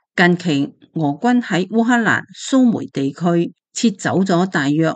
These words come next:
兩百平方公里嘅領土，並於上個月控制咗烏克蘭中東部第聶帕羅彼得羅夫斯克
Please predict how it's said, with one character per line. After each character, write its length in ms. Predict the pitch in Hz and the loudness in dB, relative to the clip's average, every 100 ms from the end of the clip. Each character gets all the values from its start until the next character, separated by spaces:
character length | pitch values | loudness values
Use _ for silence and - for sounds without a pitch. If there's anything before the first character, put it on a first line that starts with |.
| - | -6
兩 360 | 190 190 196 214 | -4 -2 -2 -2
百 220 | 196 196 190 | -2 -2 -6
平 180 | 170 - | -8 -4
方 260 | 214 220 | -2 -2
公 280 | 214 247 240 | 0 2 2
里 200 | 156 143 | 2 0
嘅 240 | 175 160 | 0 0
領 220 | 156 135 156 | 2 0 -2
土， 400 | - 147 185 196 _ _ _ _ | -6 -6 -6 -8 _ _ _ _
並 220 | 220 220 | 2 4
於 200 | 247 302 | 6 6
上 240 | 294 165 165 | 6 0 2
個 160 | 190 | 2
月 220 | 180 160 - - - | 4 2 0 -8 0
控 200 | 233 220 | 2 2
制 80 | |
咗 440 | 214 202 185 165 - | 0 0 0 0 -2
烏 200 | - 233 | 0 2
克 80 | 240 | 2
蘭 300 | 220 151 180 | 2 0 -4
中 260 | - 208 202 | -6 -4 0
東 240 | 196 190 | 0 0
部 300 | 175 139 - _ _ _ - | -2 -4 -6 _ _ _ -2
第 60 | |
聶 360 | 208 196 202 190 - | 0 2 0 -4 -2
帕 160 | 233 | 0
羅 200 | 196 123 - | 2 -2 -4
彼 240 | - 147 | -4 -4
得 220 | 185 226 - _ | 0 -2 -2 _
羅 240 | 180 156 | 0 0
夫 240 | 156 247 | 0 0
斯 220 | 262 - 277 | 2 4 4
克 180 | 262 | 4